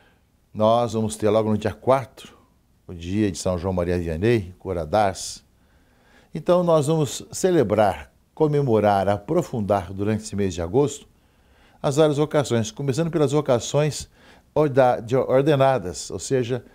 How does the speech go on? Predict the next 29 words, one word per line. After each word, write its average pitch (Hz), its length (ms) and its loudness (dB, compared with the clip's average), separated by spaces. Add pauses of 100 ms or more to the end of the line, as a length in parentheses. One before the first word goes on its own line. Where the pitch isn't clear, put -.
(360)
o 104 60 -10
ministério 131 640 0
ordenado, 104 680 0 (360)
que 123 200 -10
é 117 60 2
essa 117 180 -2
primeira 117 280 -2
semana. 131 520 0 (800)
Tanto 120 460 2
o - 20 -6
bispo, 151 560 0
como 110 260 0
o - 60 -2
padre, 123 480 0
como 139 220 -4
o - 20 -2
diácono. 117 560 -2 (300)
Embora 104 340 0
o 104 80 -2
diácono 104 380 0
seja 95 240 -2
mais 95 120 0
no 92 80 -4
dia 87 200 0
dez, 120 580 0 (540)
dia 101 100 -4
de - 60 -10
São 101 160 -2
Lourenço, 110 600 0